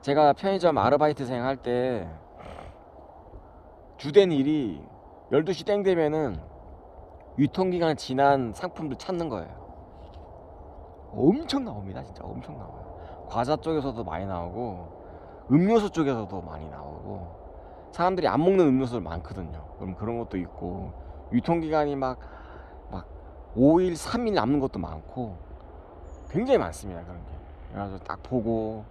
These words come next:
특히 또 저기 냉동식품, 뭐 냉동 만두 이런 것들도 유통기간이 짧아요. 보기보다. 일 년이라 그러지만 그 냉동 안에 들어가 있으면은 금방 지나가 버려요. 예, 그래서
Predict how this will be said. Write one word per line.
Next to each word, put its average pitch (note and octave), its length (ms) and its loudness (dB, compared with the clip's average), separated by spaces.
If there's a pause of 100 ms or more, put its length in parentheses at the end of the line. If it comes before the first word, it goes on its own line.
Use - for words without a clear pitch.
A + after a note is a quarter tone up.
(380)
특히 - 280 -2
또 D#3+ 160 4
저기 A#2+ 200 -4
냉동식품, C3 800 0 (320)
뭐 F2+ 140 -6
냉동 B2+ 520 2
만두 A2 380 -2
이런 D3 160 0
것들도 B2 600 -2 (140)
유통기간이 D3+ 380 -4
짧아요. A2+ 540 -2
보기보다. - 440 -12 (640)
일 D#3 160 4
년이라 E3+ 340 6
그러지만 A#2 340 2
그 A2 200 -2
냉동 B2 420 -2 (480)
안에 C#3 220 2
들어가 B2+ 200 0
있으면은 A#2 420 -4
금방 D#3 280 2
지나가 F#2 340 -8
버려요. F2 420 -12 (200)
예, C2 40 -14 (160)
그래서 F#2+ 480 -8